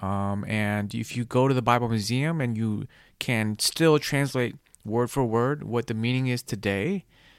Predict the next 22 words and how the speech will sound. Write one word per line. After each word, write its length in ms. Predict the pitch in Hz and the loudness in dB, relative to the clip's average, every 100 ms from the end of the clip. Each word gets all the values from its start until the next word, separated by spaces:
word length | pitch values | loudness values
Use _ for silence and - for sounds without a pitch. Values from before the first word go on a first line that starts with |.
| _ _ _ - | _ _ _ -2
uh, 260 | 110 104 | 0 0
and 160 | 113 110 | 0 0
these 160 | 117 117 | -2 0
manuscripts 580 | 117 117 - 117 110 | 0 -2 -2 -4 -4
are, 80 | 117 | -4
like, 200 | 107 104 | -4 -4
thousands 380 | - 117 113 107 | 0 0 0 -2
of 140 | 101 | -4
years 240 | 104 107 104 | -2 -2 0
old. 300 | 113 95 - | 0 -2 -4
So, 320 | 98 95 95 - _ - - _ _ _ _ _ _ - | -4 -2 -4 -10 _ -20 -20 _ _ _ _ _ _ -6
um, 280 | 101 95 107 | -2 0 0
this 160 | 120 | 0
is 140 | 123 - | 0 2
how, 500 | 117 117 113 107 - - - _ 110 | 2 4 2 0 -4 -20 -20 _ -6
uh, 140 | 110 | -4
God 340 | 110 123 120 - | 2 2 2 -2
knew 720 | 120 113 117 135 131 107 143 - _ - | -4 0 4 6 6 2 -2 -6 _ -8
that 180 | 107 - | -6 -4
people 320 | 127 117 107 | -2 -2 -2
would 120 | 98 | -2
distort, 580 | 104 - 110 104 127 | -4 -4 -2 -2 -4